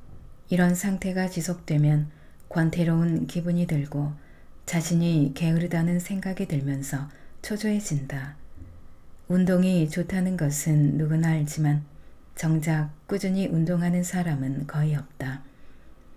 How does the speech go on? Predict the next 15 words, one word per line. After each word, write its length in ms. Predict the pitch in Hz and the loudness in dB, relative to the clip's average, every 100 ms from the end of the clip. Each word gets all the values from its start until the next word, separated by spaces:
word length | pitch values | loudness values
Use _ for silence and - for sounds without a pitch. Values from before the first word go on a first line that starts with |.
| - - - | -16 -16 -14
규칙적으로 840 | - 180 202 - 175 165 165 165 160 | -4 -2 -2 -2 -2 2 2 4 2
운동하는 640 | 165 170 180 175 156 143 | 2 0 0 2 2 2
게 220 | 139 143 147 - - - - | 2 -2 -4 -12 -20 -20 -4
여간 420 | 156 151 151 147 147 | 0 4 4 4 0
쉽지 460 | - 208 - 170 | -6 -6 -6 -4
않다는 420 | 139 143 165 160 | -2 -2 -2 0
말이다. 540 | 160 143 135 135 139 147 - - - - - - - - - | 0 -2 -2 -6 -8 -10 -14 -18 -16 -18 -18 -20 -20 -20 -10
사실 800 | - 180 - 185 180 147 - 151 | -2 -2 2 2 4 4 0 -2
번아웃과 560 | 170 170 180 175 180 | 0 4 4 2 -2
같이 680 | 165 151 - - 151 147 151 | 0 -2 -4 -2 0 0 -2
소진된 680 | 156 202 180 180 175 180 175 | -4 -4 -2 0 2 2 0
상태에서는 840 | 190 196 196 196 165 147 139 143 147 - - - - | -2 -4 -4 -4 -2 -2 0 -2 -6 -18 -18 -14 -10
아무것도 760 | 220 160 165 160 156 - 165 170 | 0 2 2 0 -2 -2 0 0
하기가 380 | 185 196 196 185 | -2 -6 -6 -6
싫어진다. 760 | - 202 190 143 131 127 143 | -4 -6 -6 -6 -6 -6 -10